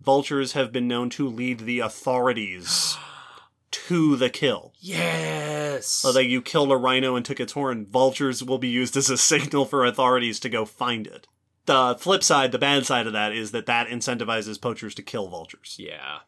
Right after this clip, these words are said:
Speaker 1: Uh, 'cause they're just terrible people all around.
Speaker 2: Yeah, 'cause those are, those are actual monsters. <laughs>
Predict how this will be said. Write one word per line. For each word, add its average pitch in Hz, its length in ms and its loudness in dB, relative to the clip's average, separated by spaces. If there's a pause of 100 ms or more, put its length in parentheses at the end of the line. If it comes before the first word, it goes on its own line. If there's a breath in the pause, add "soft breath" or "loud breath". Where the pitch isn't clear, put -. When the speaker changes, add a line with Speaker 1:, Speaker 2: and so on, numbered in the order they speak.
(160)
Speaker 1:
Uh, 98 180 -8
'cause 104 240 -10
they're 90 140 -12
just - 420 -12
terrible 120 600 -2
people 117 420 -6
all 104 260 -4
around. 87 460 -12
Speaker 2:
Yeah, 113 140 -2
'cause 110 200 -12
those 127 200 -4
are, 135 60 -8
those 127 280 -6
are 123 180 -10 (420)
actual 120 500 -4
monsters. 107 760 -6
<laughs> 214 60 4